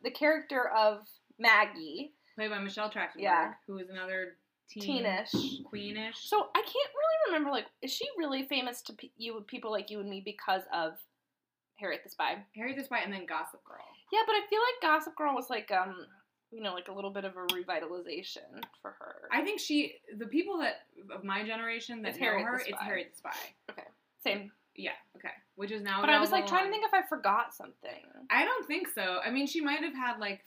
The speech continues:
Speaker 2: from Harriet the Spy, had, like, a bad girl trying to, you know, in the tabloids 'cause she's trying to shed her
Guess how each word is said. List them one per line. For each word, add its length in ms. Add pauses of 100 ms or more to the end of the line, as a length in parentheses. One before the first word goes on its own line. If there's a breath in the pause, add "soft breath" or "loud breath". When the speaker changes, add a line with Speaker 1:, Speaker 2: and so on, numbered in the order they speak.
Speaker 2:
from 240
Harriet 260
the 60
Spy, 340
had, 180
like, 180
a 300 (600)
bad 320
girl 380
trying 360
to, 140 (400)
you 120
know, 360 (640)
in 140
the 80
tabloids 540
'cause 120
she's 180
trying 260
to 260
shed 320
her 380